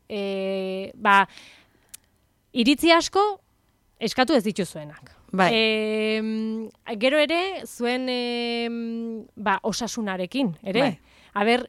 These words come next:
Speaker 1: osasuntsu zaudeten edo ez.
Speaker 2: Bai.
Speaker 1: Hori ez dakit, zuri tokatu zazun, Ane, eh,
Speaker 2: Bai, bai, bai.
Speaker 1: zerbaiten faltan daukezun haragia
Speaker 2: Bai,
Speaker 1: ez jateagatik.
Speaker 2: da-, danetik, beitu,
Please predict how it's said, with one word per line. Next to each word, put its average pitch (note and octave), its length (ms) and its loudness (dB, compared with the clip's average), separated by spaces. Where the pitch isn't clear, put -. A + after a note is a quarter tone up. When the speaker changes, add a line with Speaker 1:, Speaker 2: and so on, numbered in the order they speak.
Speaker 1:
osasuntsu G3+ 480 -2
zaudeten F3+ 480 0
edo E3+ 160 0
ez. C4+ 240 4
Speaker 2:
Bai. D#3+ 140 -8
Speaker 1:
Hori A3+ 260 2
ez A#3+ 100 4
dakit, A3 300 0
zuri B3+ 240 6
tokatu A3+ 320 6
zazun, A3 540 2
Ane, C#4+ 260 4
eh, A3+ 180 4
Speaker 2:
Bai, G#3+ 300 6
bai, - 20 2
bai. F3 240 0
Speaker 1:
zerbaiten C4+ 580 4
faltan A#3+ 460 6
daukezun A3 480 2
haragia G3 300 4
Speaker 2:
Bai, G#3 100 6
Speaker 1:
ez G3 80 2
jateagatik. G#3 640 6
Speaker 2:
da-, G#3+ 80 6
danetik, G#3+ 500 2
beitu, G#3+ 400 2